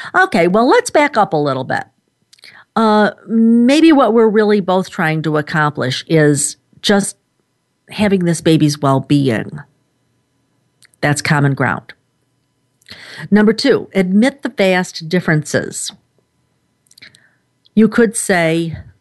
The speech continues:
"Okay, well, it sounds like we're really at odds here. Let's just agree to disagree." A lot of times you can just leave it at that, okay?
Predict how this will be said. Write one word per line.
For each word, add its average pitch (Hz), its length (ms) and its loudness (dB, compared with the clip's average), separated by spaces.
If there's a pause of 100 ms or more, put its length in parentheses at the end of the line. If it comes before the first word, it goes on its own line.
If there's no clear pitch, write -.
(360)
"Okay, 185 360 0
well, 196 320 0
it 220 160 -2
sounds 311 280 0
like 233 180 -2
we're 220 120 2
really 196 280 0
at 160 80 0
odds 135 300 -2
here. 123 200 -6
Let's 196 320 -2
just 285 320 -2
agree 208 520 2
to 180 160 -6
disagree." 147 880 -2 (1300)
A 175 60 2
lot 170 280 2
of 208 80 -2
times 180 320 -2
you 175 80 -8
can 170 120 -6
just 156 200 -10
leave 147 280 -4
it 135 60 -2
at 135 140 -4
that, 131 400 -6 (260)
okay? 180 320 -4